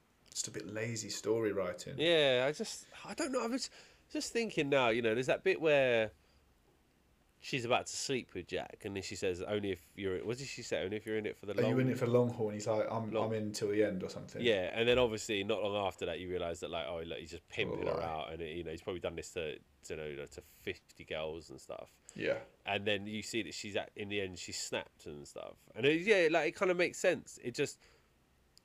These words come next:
Speaker 2: then the whole bit where she then tries to kill Ellie just kind of ruins it, doesn't it? It just,
Speaker 1: Mm.
Speaker 2: that's really it. It's not even the, the first two thirds. It's kinda like right up until the very end. It's
Speaker 1: That
Speaker 2: like the kind of,
Speaker 1: final,
Speaker 2: like,
Speaker 1: final, yeah.
Speaker 2: seven eighths through the film, then there's just that ending kind of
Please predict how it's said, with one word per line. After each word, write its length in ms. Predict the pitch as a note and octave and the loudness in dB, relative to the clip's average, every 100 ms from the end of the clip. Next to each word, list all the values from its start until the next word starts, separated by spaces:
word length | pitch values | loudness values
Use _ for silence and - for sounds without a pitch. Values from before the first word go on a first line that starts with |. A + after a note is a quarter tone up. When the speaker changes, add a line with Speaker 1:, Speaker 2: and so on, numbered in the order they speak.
| _ B2+ | _ 6
Speaker 2:
then 280 | C#3+ C#3+ | 6 8
the 80 | C3+ | 4
whole 200 | B2+ D3+ | 6 6
bit 280 | A#2+ C#3 - | 8 6 6
where 160 | A#2+ A#2+ | 2 2
she 180 | B2+ | 0
then 320 | A#2+ A#2+ A#2 G2 | 2 2 0 -2
tries 260 | B2 G#2+ | 0 0
to 80 | - | -2
kill 380 | - B2+ A2 G#2+ | 2 4 6 4
Ellie 320 | B2 G#2+ E2+ E2 | 0 0 -2 -6
just 220 | F#2 - | -10 -4
kind 160 | A2+ | -2
of 100 | G2 | 0
ruins 340 | A#2+ C3 F#2 F2 | 2 2 0 -4
it, 80 | - | -4
doesn't 240 | A2 E2+ | -2 -4
it? 160 | C#2+ - F#2 | -6 -8 -8
It 80 | |
just, 240 | F#2 B2 G#2+ | -2 -2 -4
Speaker 1:
Mm. 40 | - - - _ | -12 -20 -20 _
Speaker 2:
that's 260 | D#3+ D#3 F3+ | 4 4 6
really 260 | F3+ D3+ | 6 8
it. 100 | E3+ | 6
It's 100 | A2+ | 6
not 120 | G3 F#3 | 2 2
even 180 | D#3+ - | 2 -2
the, 180 | C#3+ C3+ - - - | 0 0 -2 -20 -8
the 60 | - | -2
first 300 | - A#2 - | 2 2 2
two 140 | A#2+ G#2+ | -6 -2
thirds. 400 | D3+ D3+ F#2+ - | 4 4 4 -2
It's 120 | - | -4
kinda 200 | D3+ D3 | 0 2
like 280 | A2+ G2 - _ _ | 2 0 -4 _ _
right 320 | G2+ B2 C#3 C3 | 4 8 8 8
up 200 | C3 B2 | 2 0
until 200 | A2+ A2 | -4 -4
the 120 | G2+ | -4
very 440 | G2+ A#2 G#2 G2+ | 4 4 4 2
end. 360 | A#2+ B2 E2+ D2 | 0 0 -2 -8
It's 100 | - | 0
Speaker 1:
That 80 | F#2+ | 2
Speaker 2:
like 60 | F2+ | 4
the 80 | |
kind 120 | G#2 A#2 | 4 6
of, 60 | |
Speaker 1:
final, 140 | A2 G#2+ | 6 4
Speaker 2:
like, 80 | G#2 | 2
Speaker 1:
final, 320 | A#2 A2 G#2+ | 2 2 4
yeah. 120 | G#2+ | 8
Speaker 2:
seven 260 | C#3 C#3 B2+ | 8 8 6
eighths 360 | B2+ B2+ - - | 2 2 -2 -2
through 200 | B2 A2+ | 0 0
the 80 | |
film, 420 | G#2+ C3+ G2+ E2 E2+ | 2 4 4 2 -2
then 140 | F#2 | -2
there's 160 | G2 G2 | -2 -6
just 120 | G2+ | -2
that 120 | A2 | 0
ending 420 | A2 A#2+ G#2+ F2 E2+ | 2 0 0 -2 -4
kind 200 | F#2+ F#2 | -4 -2
of 140 | E2+ | -4